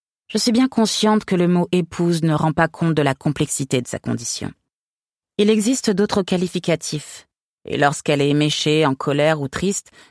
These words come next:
elle n'a pas peur de les utiliser. Concubine, putain, maîtresse, amante. Ce ne sont pas les termes qui manquent, et aucun ne lui fait justice. Il y a aussi des mots cruels pour une personne comme moi.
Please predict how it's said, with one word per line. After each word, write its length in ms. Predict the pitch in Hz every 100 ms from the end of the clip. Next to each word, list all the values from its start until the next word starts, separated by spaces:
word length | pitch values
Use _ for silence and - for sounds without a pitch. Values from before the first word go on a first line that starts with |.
| -
elle 120 | 170
n'a 100 | 185
pas 120 | 196
peur 220 | 185 185
de 60 | 165
les 200 | 160 151
utiliser. 520 | 147 151 147 147 156 _ _ _ -
Concubine, 760 | - 135 170 160 156 160 160 - _ -
putain, 580 | 135 - 139 143 151 - -
maîtresse, 680 | 123 - 143 143 156 - - _ _
amante. 600 | - 135 135 151 156 - _ _ _ _ _ _ _ _ _
Ce 120 | - 208
ne 60 |
sont 160 | 208 220
pas 120 | 233
les 100 | 214
termes 320 | - 190 175
qui 180 | 156 165
manquent, 400 | 147 139 - - _ -
et 120 | 147
aucun 260 | 160 165
ne 80 | 151
lui 140 | 131 131
fait 140 | 135
justice. 580 | 131 131 - 139 - - _ _ _ _ _ _ -
Il 100 | 156
y 60 | 175
a 60 |
aussi 200 | 180 -
des 100 | 190
mots 120 | 175
cruels 460 | 170 - 165 147 147
pour 160 | - 139
une 120 | 135
personne 360 | 131 - 135
comme 220 | 135 131 131
moi. 220 | 120